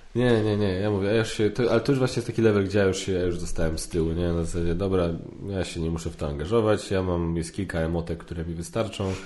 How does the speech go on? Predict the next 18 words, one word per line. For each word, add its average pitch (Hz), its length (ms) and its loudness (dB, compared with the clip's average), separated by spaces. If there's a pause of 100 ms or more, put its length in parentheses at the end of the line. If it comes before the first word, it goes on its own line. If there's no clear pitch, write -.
(640)
A 107 160 -4
wiesz, 80 200 0
mo-, 98 180 0
moja 107 300 4
żona 101 260 4
dużo 82 420 2
różnych 85 300 -2
emotek 87 300 -2
czasami 85 400 -2
używa, 85 380 -2
ja 85 80 -2
się 85 140 -8
czasami 87 300 -4
zastanawiam 85 460 -2
gdzieś 87 160 -4
i 104 120 -8
bardzo 131 320 0
dużo, 117 520 2